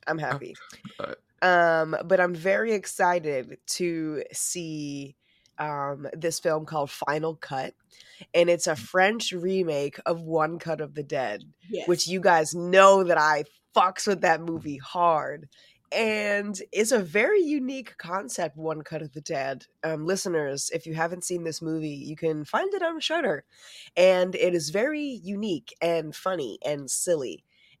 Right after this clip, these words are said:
Speaker 1: and all these other good things and a little meta too. Um, but it's, like, a little complicated.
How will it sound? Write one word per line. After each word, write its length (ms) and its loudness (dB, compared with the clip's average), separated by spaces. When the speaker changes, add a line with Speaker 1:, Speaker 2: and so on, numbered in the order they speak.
Speaker 1:
and 1000 -2
all 180 4
these 220 2
other 160 4
good 260 -4
things 460 -6
and 100 -4
a 60 -2
little 220 2
meta 500 0
too. 320 -2
Um, 480 4
but 160 4
it's, 120 4
like, 140 -2
a 60 -2
little 160 0
complicated. 680 0